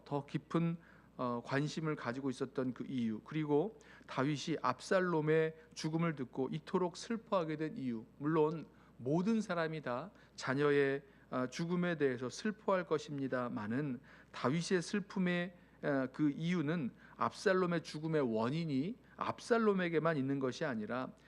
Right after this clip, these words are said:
자기 자신의 죄 때문에 있-, 있었다는 사실도 들어있는 것 같습니다.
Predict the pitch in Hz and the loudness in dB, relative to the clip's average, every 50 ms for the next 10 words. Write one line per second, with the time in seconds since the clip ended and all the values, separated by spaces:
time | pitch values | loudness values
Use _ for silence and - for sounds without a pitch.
0 | - - - - - 123 127 151 143 143 135 - - 131 143 135 - - - 147 | -20 -20 -12 -8 -4 -4 -2 0 0 0 0 -2 -4 -4 -4 -6 -6 -4 0 0
1 | 151 160 - - - 196 185 175 165 151 151 147 151 151 151 147 - - - - | 0 0 0 0 0 2 2 2 2 2 4 4 4 4 2 -2 -4 -8 -10 -10
2 | - - - 151 147 131 - - 156 - - - 143 135 139 135 135 - 139 131 | -12 -12 -10 -8 -8 -6 -4 -2 -2 -2 0 0 0 2 0 0 -2 -4 -6 -6
3 | - 143 131 123 131 143 147 131 113 - - - - - - - - 147 165 160 | -4 -4 -2 2 4 4 4 2 0 -4 -12 -20 -20 -20 -10 -2 2 4 4 4
4 | 151 143 139 135 135 143 139 - - 113 - - - 123 127 135 - - 127 | 4 2 0 2 2 2 0 0 -2 -6 -6 -6 -8 -8 -10 -10 -10 -14 -18